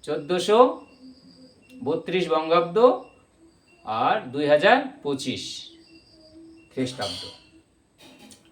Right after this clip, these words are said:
তো এই একাদশী পালন করতে হবে উনিশে শ্রাবণ, পাঁচই আগস্ট মঙ্গলবার। আর একাদশীর পারণ সেরে নিতে হবে বিশে শ্রাবণ,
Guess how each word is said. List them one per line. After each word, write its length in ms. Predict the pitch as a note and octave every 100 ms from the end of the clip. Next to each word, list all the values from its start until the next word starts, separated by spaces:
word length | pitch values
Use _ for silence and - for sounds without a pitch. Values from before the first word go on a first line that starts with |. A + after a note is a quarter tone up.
| _ _ _ _ _ _ _ _
তো 140 | - D3
এই 160 | D3+ F3
একাদশী 460 | F#3 G3+ G3+ G3
পালন 360 | G#3 D#3 F3 F#3+
করতে 300 | G3 G3 A3
হবে 520 | G#3 G#3 A3+ B3+ C4+ C4+ - - - _ - -
উনিশে 380 | E3 F#3+ F#3 G#3
শ্রাবণ, 440 | - F#3+ G3 G#3+
পাঁচই 400 | - E3+ E3+ G3+
আগস্ট 460 | F#3+ F3 G#3+ B3 - - -
মঙ্গলবার। 580 | B3 - D#3 C#3 G#2+ - - _ _ _ _ _ _ _ _ _ _ _ _ _ _ _ _ _ _ _ _ _
আর 200 | A2+ A2+ C3+
একাদশীর 520 | D3+ F#3+ G3 F#3+ G#3+ E3+
পারণ 320 | D#3+ F#3+ G#3
সেরে 280 | F#3+ F#3 G3+
নিতে 240 | G3 G#3
হবে 580 | G3 G3 A3+ B3 C4+ - - _ _ _ _ -
বিশে 440 | - F3 F3+ G#3+
শ্রাবণ, 720 | F#3 F#3 G3 G#3 A3+ C4 C4+